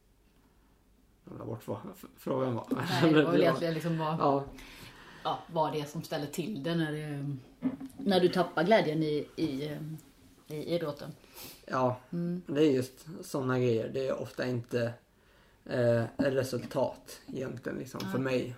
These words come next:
Speaker 1: som,
Speaker 2: Mm.
Speaker 1: liksom, gör det. Det är när jag inte får, eh, bevisa framförallt för mig själv att jag kan, liksom, att när man, eh, man frågesätter vad man håller på med och inget och,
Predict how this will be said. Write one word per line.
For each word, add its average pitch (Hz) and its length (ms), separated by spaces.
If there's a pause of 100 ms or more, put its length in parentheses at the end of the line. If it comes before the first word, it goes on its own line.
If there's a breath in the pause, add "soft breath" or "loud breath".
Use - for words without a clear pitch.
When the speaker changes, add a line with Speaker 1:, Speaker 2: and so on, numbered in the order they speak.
Speaker 1:
som, - 200
Speaker 2:
Mm. - 240
Speaker 1:
liksom, 127 460 (1120 soft breath)
gör 117 240
det. - 260
Det 131 100
är 123 60
när 120 120
jag 117 100
inte 120 280
får, 123 380 (500 loud breath)
eh, 123 260 (400 loud breath)
bevisa 120 580
framförallt 120 500
för - 160
mig - 120
själv 117 400 (140)
att - 220
jag - 120
kan, 123 200
liksom, - 380
att - 160
när 120 100
man, 127 280 (800 soft breath)
eh, 131 340 (640 loud breath)
man 123 340 (220)
frågesätter 120 640 (160)
vad 196 240
man 117 280 (100)
håller 120 380
på 117 200
med 113 140 (180)
och - 80
inget 127 320
och, 147 80